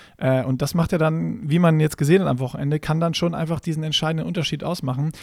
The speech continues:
Aber generell muss man sagen, von allen deutschen Kurzdistanzathleten, ähm, da scheint einfach wirklich richtig geile Arbeit gemacht zu werden von, von jeglichem Trainerteam und Stützpunktteam. Die sind ja alle super in Shape,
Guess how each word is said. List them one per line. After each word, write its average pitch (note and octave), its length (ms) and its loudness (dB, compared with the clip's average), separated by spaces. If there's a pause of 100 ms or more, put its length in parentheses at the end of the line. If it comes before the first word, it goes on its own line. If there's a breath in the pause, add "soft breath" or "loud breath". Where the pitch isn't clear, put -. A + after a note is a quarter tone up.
(240 loud breath)
Aber C#3+ 180 8
generell D#3 480 6
muss C3+ 160 2
man C3+ 100 4
sagen, C3 260 2
von C#3+ 280 -4
allen E3 420 6
deutschen D3+ 400 2
Kurzdistanzathleten, B2+ 1080 -2 (440 soft breath)
ähm, B2+ 500 2 (640)
da C3+ 300 4 (160)
scheint D3+ 420 2
einfach C#3 240 4
wirklich C3 440 -2
richtig E3 340 0
geile C#3 320 2
Arbeit C3+ 340 2
gemacht B2 360 0
zu C3 100 -4
werden B2 160 0
von, B2 240 -4
von C3+ 160 -2
jeglichem B2+ 720 0
Trainerteam C3 680 0
und A#2+ 140 -4
Stützpunktteam. B2 720 -2
Die B2 80 -2
sind B2 140 0
ja B2+ 220 0
alle E3 460 4 (580 loud breath)
super D3+ 480 2
in D3 100 2
Shape, D#3 520 2